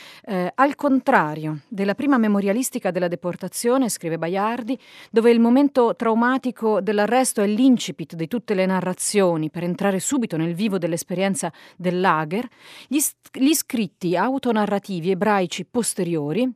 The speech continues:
cioè quelli dei salvati, cominciano dal cruciale millenovecentotrentotto. Ecco, millenovecentotrentotto, l'annus horribilis delle leggi razziali e della violentissima campagna antisemita scatenata dal regime, costituisce uno snodo periodizzante nella memoria delle vittime,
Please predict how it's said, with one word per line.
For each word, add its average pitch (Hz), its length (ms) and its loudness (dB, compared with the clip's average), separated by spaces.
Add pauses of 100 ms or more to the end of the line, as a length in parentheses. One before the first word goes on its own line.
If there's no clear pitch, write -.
cioè 175 160 -4
quelli 190 180 -2
dei 170 140 -2
salvati, 165 600 -2 (320)
cominciano 214 560 4
dal 214 200 0
cruciale 180 640 -4
millenovecentotrentotto. 233 1500 0 (720)
Ecco, 190 260 0
millenovecentotrentotto, 214 1300 0 (380)
l'annus 262 460 4
horribilis 233 560 -2
delle 196 200 0
leggi 202 280 0
razziali 233 540 0
e 233 60 4
della 180 180 0
violentissima 185 680 -2
campagna 196 540 0
antisemita 202 580 -2
scatenata 196 540 -2
dal 185 140 -2
regime, 214 480 0 (340)
costituisce 269 640 -2
uno 190 140 0
snodo 226 380 4
periodizzante 196 920 -2
nella 196 160 0
memoria 202 300 2
delle 185 200 -2
vittime, 151 440 -8